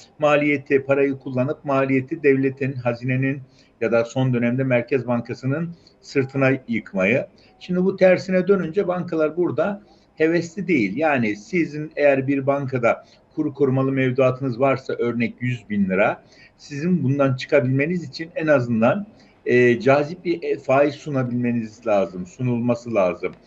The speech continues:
E, şimdi faizler halen daha yeterince seviyeye gelmediği için enflasyonun yüzde elli sekiz olduğu bir ülkede siz mevduatı otuz, otuz beş faiz verirseniz o insan normal T L'ye dönmez. Dönmesi için de aptal olması lazım.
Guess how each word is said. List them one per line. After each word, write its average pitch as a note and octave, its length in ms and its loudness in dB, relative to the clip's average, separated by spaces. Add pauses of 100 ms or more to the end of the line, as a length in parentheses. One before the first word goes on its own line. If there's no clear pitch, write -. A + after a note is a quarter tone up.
(280)
E, C#3+ 80 -4
şimdi E3+ 340 2
faizler E3 520 4
halen D#3 400 0
daha C#3+ 200 2
yeterince C#3 540 -2
seviyeye C3+ 400 -2
gelmediği C3 680 -2
için F2 280 -8 (460)
enflasyonun D3+ 680 0
yüzde B2+ 340 -2
elli C3+ 200 0
sekiz C#3 360 -4
olduğu B2+ 400 4
bir B2 220 0
ülkede A2 600 2 (880)
siz A#2+ 240 -8
mevduatı C3 500 2
otuz, B2+ 340 -4
otuz A2+ 300 -4
beş C3 200 0
faiz A#2 340 0
verirseniz C3 640 -2 (360)
o F3 120 0
insan D3+ 560 0
normal D#3 420 0
T C3+ 320 2
L'ye D#3+ 260 4
dönmez. C3+ 480 -2
Dönmesi A#2+ 420 -2
için G#2 240 -8
de - 80 -4
aptal - 320 -2
olması C3 440 0
lazım. F#2+ 380 0